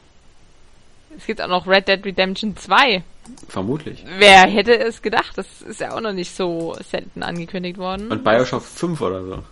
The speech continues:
Speaker 1: Ja. Wobei grad Bioshock, ich weiß nicht. Wenn
Speaker 2: Nee.
Speaker 1: es nicht wieder zurück nach Rapture geht.
Speaker 2: <laughs> Back to
Speaker 1: Dann
Speaker 2: Rapture. Rapture Reloaded.
Speaker 1: <laughs>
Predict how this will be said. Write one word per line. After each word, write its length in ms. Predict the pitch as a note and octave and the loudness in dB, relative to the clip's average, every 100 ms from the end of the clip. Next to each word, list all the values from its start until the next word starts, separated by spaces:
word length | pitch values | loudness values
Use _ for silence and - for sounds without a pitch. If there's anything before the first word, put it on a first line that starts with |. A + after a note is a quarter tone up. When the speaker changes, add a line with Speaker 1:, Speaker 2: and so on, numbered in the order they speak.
| F#3 | -12
Speaker 1:
Ja. 720 | E3+ D#3 D#3 D3+ D3 D3+ D3+ D3 - - - - - - - - - - - | -8 -8 -8 -10 -10 -12 -14 -18 -20 -20 -20 -20 -20 -20 -20 -20 -20 -20 -18
Wobei 260 | F3 E3+ E3 | -6 -2 -2
grad 400 | - E3+ F#3 F#3+ - - - - - - - | -2 0 0 0 -8 -20 -20 -20 -20 -20 -12
Bioshock, 640 | - - F3+ - F3+ E3+ - | -6 -6 -6 -6 -8 -10 -14
ich 160 | F#3 | -14
weiß 220 | - F#3+ G3 | -10 -10 -10
nicht. 320 | F#3 F3+ - - - - _ - - - - - - | -14 -14 -18 -20 -20 -20 _ -20 -20 -20 -20 -20 -10
Wenn 180 | A#2 F#3 | -6 -4
Speaker 2:
Nee. 60 | |
Speaker 1:
es 40 | F#3+ | -4
nicht 140 | F#3 | -4
wieder 180 | G#3+ G3 | -2 -2
zurück 200 | G3 G3+ | -2 -2
nach 100 | F#3+ | 0
Rapture 360 | F3+ G#3 - G#3+ | 0 0 0 0
geht. 360 | F#3+ F#3+ F#3+ - - - - | -2 -2 -2 -4 -6 -6 -6
Speaker 2:
<laughs> 300 | - G#2+ G2 | -6 -4 -4
Back 220 | - G2+ F#2+ | -2 0 0
to 40 | |
Speaker 1:
Dann 200 | - G#2 | 0 -2
Speaker 2:
Rapture. 380 | G2+ G2+ - G2+ G2 | -2 -4 -8 -8 -8
Rapture 400 | - B2+ - B2 | 0 0 2 2
Reloaded. 520 | G#2+ G#2 G#2 A2 G2 - - - | 4 4 2 2 -2 -6 -10 -8
Speaker 1:
<laughs> 60 | - | -4